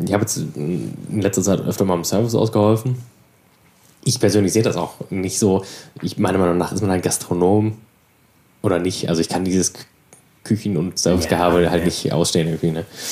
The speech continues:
Speaker 1: Und ich mach das super gerne. Und, aber dann siehst du, dass halt Leute sind, ähm, ein Sechsertisch oder so. Und dann bestellen die halt alle ihr Essen. Und einer von denen bestellt halt eine Vorspeise.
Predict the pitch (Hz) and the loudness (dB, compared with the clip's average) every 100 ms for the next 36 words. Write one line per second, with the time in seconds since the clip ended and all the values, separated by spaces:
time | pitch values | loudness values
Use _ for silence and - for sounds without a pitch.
0 | - - - - 92 92 98 92 95 92 | -6 -6 -6 -2 0 2 0 -2 0 2
1 | 87 101 117 101 95 90 92 92 - 98 | 2 4 4 2 0 -2 0 -2 0 0
2 | 95 67 87 92 113 - 92 90 90 101 | 0 -2 -2 0 -2 0 0 0 0 2
3 | 90 113 104 110 - - _ _ _ 156 | 2 2 0 0 -2 -16 _ _ _ -18
4 | - - 101 92 92 90 - _ - - | -16 -6 -2 0 0 -4 -8 _ -20 -20
5 | _ - - 95 - - 110 - 131 - | _ -8 -4 -2 -2 0 0 0 0 0
6 | - 104 120 139 - _ _ - _ - | 2 4 4 2 -2 _ _ -20 _ -6
7 | 92 92 90 92 65 67 76 104 - 98 | -2 2 2 0 0 -4 -2 0 2 2
8 | 104 95 98 92 87 90 143 135 87 - | 4 2 2 2 2 0 0 0 0 2
9 | 139 135 120 113 104 95 95 - 147 - | 2 4 2 2 0 0 -2 -4 -4 -2
10 | - 80 78 123 | -2 -2 -2 -4